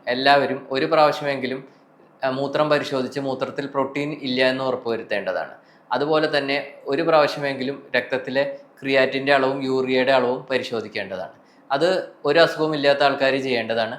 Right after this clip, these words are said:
അതൊരു അഞ്ച് വർഷം, പത്ത് വർഷം കൂടുമ്പോൾ ഒരു പ്രാവശ്യമെങ്കിലും ചെയ്യണം. എന്നാൽ കിഡ്നിയുടെ അസുഖം, ആ, കൂടുതലായിട്ട് അല്ലെങ്കിൽ സാധാരണയായി കണ്ടുവരുന്നത്, ആ, പ്രമേഹമുള്ളവരിലും പ്രഷർ ഉള്ളവരിലും അല്ലെങ്കിൽ,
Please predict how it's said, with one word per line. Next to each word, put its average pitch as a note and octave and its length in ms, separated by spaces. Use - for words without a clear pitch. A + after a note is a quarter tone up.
അതൊരു E3+ 260
അഞ്ച് E3 220
വർഷം, D#3+ 280
പത്ത് D#3 220
വർഷം D3 280
കൂടുമ്പോൾ C#3+ 340
ഒരു C#3+ 120
പ്രാവശ്യമെങ്കിലും C#3 720
ചെയ്യണം. G2 340
എന്നാൽ D#3 260
കിഡ്നിയുടെ F3 400
അസുഖം, E3 320
ആ, C3 60
കൂടുതലായിട്ട് D#3+ 720
അല്ലെങ്കിൽ C#3+ 240
സാധാരണയായി C#3+ 640
കണ്ടുവരുന്നത്, C#3 640
ആ, C3 120
പ്രമേഹമുള്ളവരിലും C3+ 920
പ്രഷർ C#3 360
ഉള്ളവരിലും C3 540
അല്ലെങ്കിൽ, D3 380